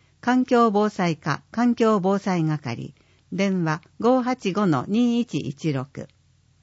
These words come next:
西根関土地改良区農地移動届。伊達西根関土地改良区費の推理費付加は、毎年四月一日現在の農地面積を基準に算定されます。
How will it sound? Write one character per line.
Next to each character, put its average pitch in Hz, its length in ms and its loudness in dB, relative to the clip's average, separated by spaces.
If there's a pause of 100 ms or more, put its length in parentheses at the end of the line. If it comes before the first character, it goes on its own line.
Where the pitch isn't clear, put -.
(1500)
西 185 280 0
根 269 160 2
関 247 260 -2
土 214 140 -4
地 - 140 -16
改 247 260 0
良 233 180 2
区 147 360 -6
農 247 200 2
地 165 200 -4
移 151 180 -2
動 185 200 2
届。 147 500 -8 (1600)
伊 170 40 -4
達 208 380 -2
西 196 300 0
根 262 160 4
関 254 240 -2
土 214 120 -4
地 - 120 -14
改 254 280 0
良 240 180 2
区 247 140 -2
費 175 180 0
の 147 180 2
推 247 320 0
理 233 60 -4
費 233 220 -2
付 - 120 -14
加 147 160 -4
は、 131 180 -6 (460)
毎 240 200 0
年 - 420 -6
四 - 160 -8
月 262 300 -2
一 262 200 0
日 262 220 -2
現 262 260 2
在 165 220 2
の 151 160 2
農 226 180 2
地 240 160 -2
面 240 200 2
積 160 300 -2
を 139 100 -2
基 151 160 -6
準 208 240 0
に 202 120 2
算 165 220 -2
定 147 220 -4
さ 139 120 -8
れ 127 120 -6
ま 113 160 -8
す。 - 220 -20